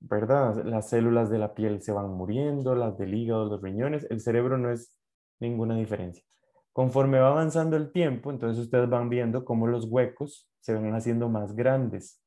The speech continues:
y los ventrilu-, ventrículos. Aquí no es que los huecos se hacen más grandes, aquí es que el tejido se hace más pequeño. ¿Ven? Entonces, como las neuronas se van muriendo, entonces ustedes van viendo cada vez más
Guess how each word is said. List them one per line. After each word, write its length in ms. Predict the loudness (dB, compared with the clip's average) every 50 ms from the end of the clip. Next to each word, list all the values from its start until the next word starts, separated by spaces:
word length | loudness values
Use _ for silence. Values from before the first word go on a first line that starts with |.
| _ _ _ _ _ _ _ _ _ _ _ _ _ _ -20 _ _ _ _ _ _ -6
y 60 | 0
los 180 | 0 2 2 2
ventrilu-, 580 | 0 -2 -2 -2 -2 0 0 0 0 -2 -4 -6
ventrículos. 720 | -6 -4 -2 -2 0 0 0 0 0 -4 -4 -4 -8 _ _ _ _ _ _ _ _ -18 _ -6
Aquí 240 | -4 -4 0 2 2
no 180 | 4 4 4
es 160 | 4 4 2 2
que 100 | 2 2
los 320 | 2 2 0 -2 -8 -18 _ -2
huecos 360 | 0 0 0 0 -2 0 2
se 60 | 2
hacen 240 | 2 2 2 2 0
más 200 | 0 0 -2 -2
grandes, 460 | -2 0 0 0 -2 -4 -6 -8 -8
aquí 340 | -8 -8 -8 -4 -2 2 2
es 240 | 2 2 0 -4 _ _
que 140 | -4 -2 -2
el 240 | -2 -2 -4 -4 -2
tejido 560 | -2 -2 -2 -2 0 2 2 4 4 2 0
se 140 | 0 0 0
hace 180 | 0 0 -2
más 280 | -2 -2 -2 -4 -6 -6
pequeño. 580 | -6 -6 -4 -4 -6 -6 -6 -6 -6 -8 -10 -14 -18 _ _ _ _ _ _ _ _ _ _ _ _ _ _ _ 0
¿Ven? 280 | 2 2 2 2 -2 -6
Entonces, 380 | -6 -4 -2 0 0 0 -2
como 200 | -2 -2 0 0
las 160 | 2 2 2 2
neuronas 440 | 0 0 0 0 0 0 0 0
se 40 | 0
van 200 | 0 0 0 0
muriendo, 480 | 0 0 0 2 0 0 -2 -2 -4 -6
entonces 360 | -8 -6 -4 -4 -2 0 -2
ustedes 400 | -2 -4 -2 2 2 2 4 4
van 220 | 2 2 2 2
viendo 420 | 0 0 -2 -2 -2 -4 -6 -8 -6
cada 280 | -2 0 2 4 4 2
vez 220 | 2 2 0 0
más 520 | 0 -2 -2 -4 -6 -8 -12 -18 -20 _